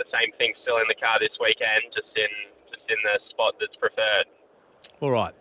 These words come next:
Speaker 2: let's talk about the cars. How, how's the field, the Gen threes? Um, obviously very different to what you were driving last year.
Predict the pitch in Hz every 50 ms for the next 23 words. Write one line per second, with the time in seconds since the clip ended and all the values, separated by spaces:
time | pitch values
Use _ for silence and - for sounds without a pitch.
0 | 170 143 151 170 - - - 165 165 151 156 160 160 151 - - 156 - - 151
1 | 151 143 135 123 110 - - - 147 151 160 - 135 151 170 170 156 117 135 135
2 | - - 170 165 170 175 190 196 185 160 151 139 110 156 165 170 170 165 143 -
3 | - 165 160 156 165 185 208 196 - - - 175 160 156 156 156 151 156 170 -
4 | 170 170 160 165 156 - - 160 143 131 151 165 165 165 165 160 139 170 160 -
5 | - 147 135 139 143 160 - - 151 151 151 143 127 147 151 147 147 143 135 139
6 | 135 135 135 - 135 151 151 151 147 147 143 - - - - 135 127 143 175